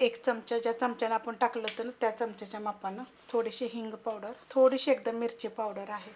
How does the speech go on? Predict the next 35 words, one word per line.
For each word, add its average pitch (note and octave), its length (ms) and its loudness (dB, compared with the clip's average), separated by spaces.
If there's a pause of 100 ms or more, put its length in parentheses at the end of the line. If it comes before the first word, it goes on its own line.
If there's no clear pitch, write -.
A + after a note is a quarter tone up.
(100)
कलरवाली A#3+ 460 4
पण B3+ 200 -2
आहे B3 200 -2
आणि A#3+ 220 -4 (100)
तिखटवाली A3+ 480 -2
पण G#3+ 260 -8
आहे. G3+ 180 -10 (360)
अख्खं - 300 4
जिरं C#4 300 4
घेतलेलं B3+ 400 2
आहे, A3 200 2
ती B3 140 -4
पण B3 200 -2
हातावर A#3 280 2
चोळून A3 400 2
घेतलेलं G#3 380 -6
आहे, G#3+ 120 -10
त्यांना A#3 160 0
पण A#3+ 180 -4 (100)
चव B3 220 6
छान A#3 220 0
येते. A3+ 380 -4
ते A3+ 160 -2
थोडं A3+ 220 2
टाका, A3+ 300 2
आपण G#3+ 200 -8
जिरे B3 220 6
धने C4 200 2
पावडर B3+ 300 4
टाकली B3+ 340 0
पण C4 200 -6 (100)
तरी A#3 120 4
पण A#3+ 260 -4
थोडंसं B3 340 0 (240)
टाका. A3+ 280 2